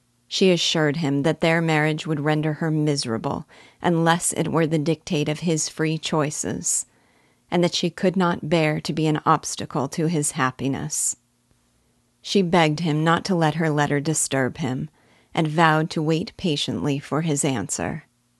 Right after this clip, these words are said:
This letter revived in Victor's memory the monster's promise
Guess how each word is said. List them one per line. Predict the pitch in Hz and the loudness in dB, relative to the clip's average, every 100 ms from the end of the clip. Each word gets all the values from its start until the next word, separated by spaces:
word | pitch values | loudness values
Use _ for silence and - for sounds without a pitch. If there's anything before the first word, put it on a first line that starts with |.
| _ _ _ _ _ _ _ _ _ _ _ _ _ _ | _ _ _ _ _ _ _ _ _ _ _ _ _ _
This | 202 202 - | 2 2 2
letter | 165 160 151 151 | 4 4 4 2
revived | 160 156 165 170 175 | 2 4 6 4 2
in | 170 160 | 0 0
Victor's | 165 - 165 151 | 0 0 -2 0
memory | 156 147 139 139 | 0 0 0 0
the | 151 | 0
monster's | 156 156 160 170 - 156 - | 2 2 2 0 -2 -2 -2
promise | - - 143 139 120 - | -6 -2 0 0 -2 -2